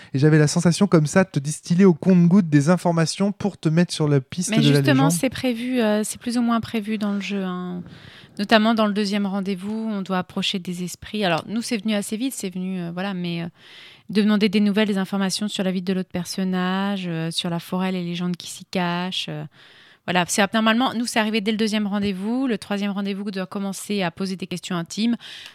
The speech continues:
Speaker 2: Mais comme ça se déroulait bien, euh, ben, nous, on a joué ça dès le deuxième rendez-vous, en fait, parce que
Speaker 1: Voilà.
Speaker 2: c'est arrivé assez vite.
Speaker 1: Mais tu vois que ça révèle un espèce de gameplay asymétrique dans lequel, euh, a malgré tout, l'esprit et, euh, le promeneur ne sont pas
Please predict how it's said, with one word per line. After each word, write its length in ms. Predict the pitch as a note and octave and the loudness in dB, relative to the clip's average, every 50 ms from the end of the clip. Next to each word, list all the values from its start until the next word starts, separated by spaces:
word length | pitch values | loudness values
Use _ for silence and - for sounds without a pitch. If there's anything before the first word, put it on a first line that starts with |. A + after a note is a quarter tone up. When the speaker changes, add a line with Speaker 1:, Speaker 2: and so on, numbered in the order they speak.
| _ _ - | _ _ -4
Speaker 2:
Mais 80 | F#3+ G3 | -2 2
comme 200 | - A#3+ A3+ A3+ | 2 2 2 0
ça 140 | - A#3+ | -2 -4
se 40 | G#3 F3 | -4 -2
déroulait 400 | G#3 G#3 F3 F#3+ G#3 F#3+ F#3 E3+ | -4 -4 -2 -2 -2 -2 -2 -2
bien, 420 | F3+ F#3 F#3+ G3 A3 A3+ G#3+ G3 | -2 -2 -2 0 0 -2 -2 -2
euh, 440 | F3 D#3+ D#3 D#3 D3+ D3 C#3+ C#3+ D3+ | -4 -4 -4 -4 -4 -4 -6 -6 -6
ben, 200 | E3 E3+ E3+ E3+ | -6 -6 -4 -4
nous, 120 | E3+ F3+ G3 | -4 -4 -4
on 140 | G3 F#3+ | -4 -4
a 80 | F3+ E3+ | -6 -6
joué 140 | D#3+ D#3+ E3+ E3+ | -8 -8 -10 -10
ça 120 | - F#3 | -8 -8
dès 100 | E3+ F3 | -6 -6
le 40 | E3 E3 | -6 -4
deuxième 280 | F3 E3 E3+ E3 E3 | -4 -4 -4 -4 -4
rendez-vous, 400 | D#3+ E3 D#3+ D#3+ D#3+ D3+ D3+ E3 | -4 -4 -4 -4 -6 -6 -6 -8
en 80 | E3+ D#3+ | -8 -8
fait, 220 | - - D#3 D3+ _ | -8 -12 -14 -14 _
parce 140 | - E3+ - | -18 -16 -12
que 60 | - A#2+ | -10 -8
Speaker 1:
Voilà. 140 | A2+ A2 G#2+ | -8 -8 -8
Speaker 2:
c'est 60 | - D#3+ | -8 -10
arrivé 240 | D3+ D#3 D#3+ E3 | -10 -12 -12 -14
assez 220 | D#3+ D#3 - - D#3+ | -16 -14 -14 -14 -14
vite. 180 | D#3+ F3 G3+ - - | -12 -12 -12 -8 -6
Speaker 1:
Mais 60 | C3 | -4
tu 80 | A#2 C#3 | -2 2
vois 120 | D3+ F#3 F#3+ | 2 2 2
que 40 | |
ça 120 | - - D3 | 2 0 2
révèle 300 | C3+ D3+ D3+ E3+ F#3 F3 | 4 4 4 6 6 6
un 120 | D3 C#3+ | 4 4
espèce 240 | C3+ C3 - D#3+ D3+ | 2 0 0 0 0
de 60 | C#3+ C#3 | 0 0
gameplay 380 | - D3 C#3+ D3 C3+ E3+ D#3+ | 0 0 0 2 2 2 2
asymétrique 720 | D3 C3+ - - D3+ D3+ D3+ C#3+ - - F#3+ - - - - - - | 2 2 0 0 2 2 2 2 0 -2 -6 -6 -8 -18 -16 -8 0
dans 160 | B2+ C3 B2+ | 2 2 2
lequel, 380 | B2+ - - E3+ E3+ F3 D3+ - - | 2 4 4 4 4 4 2 0 -2
euh, 320 | B2 A#2+ A#2 A2+ A2 G#2+ G#2+ | 0 2 2 4 2 2 2
a 100 | - A#2+ B2+ | 0 2 4
malgré 340 | B2+ C3+ C#3 C3 C#3+ D3+ | 4 4 4 4 4 2
tout, 180 | D3 - - F3+ | 2 2 2 2
l'esprit 640 | D#3+ D3+ D3 F3+ - - - - - - F#3+ F3 - _ - - - - - _ _ _ - | 4 6 6 6 4 2 -4 -4 0 0 0 0 0 _ -20 -20 -20 -20 -20 _ _ _ 6
et, 260 | F3+ F3 E3 E3 E3 - C3+ | 8 8 8 8 4 2 0
euh, 360 | B2+ A#2+ A#2 A#2 A2+ A2+ A2+ | 0 2 2 2 2 2 0
le 200 | A#2 A2+ A#2 A2+ | 0 0 0 0
promeneur 500 | G#2+ - - D3 D3 D3+ D#3 E3+ F3+ F3 | 0 0 2 2 4 6 6 6 6 6
ne 80 | D#3 C3 | 4 2
sont 200 | A#2 - - C3 | 0 -2 -6 -2
pas 320 | A#2+ - E3 E3 E3+ E3+ | 2 4 4 4 4 2